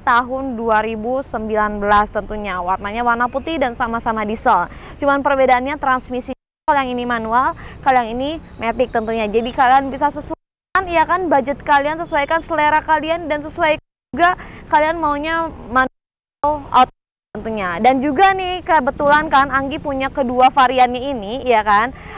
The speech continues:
Ada juga yang suka old model seperti ini, ada juga yang suka new model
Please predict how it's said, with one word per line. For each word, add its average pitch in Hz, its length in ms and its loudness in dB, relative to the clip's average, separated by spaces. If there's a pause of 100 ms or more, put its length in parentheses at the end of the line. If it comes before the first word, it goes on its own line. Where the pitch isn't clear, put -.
Ada 269 320 4
juga 285 320 0
yang 320 80 -4
suka 302 320 -4
old 269 320 4
model 262 240 0
seperti 262 480 -2
ini, 269 320 -4
ada 254 240 4
juga 240 320 0
yang 320 80 -2
suka 285 400 0 (240)
new 370 160 -2
model 339 240 4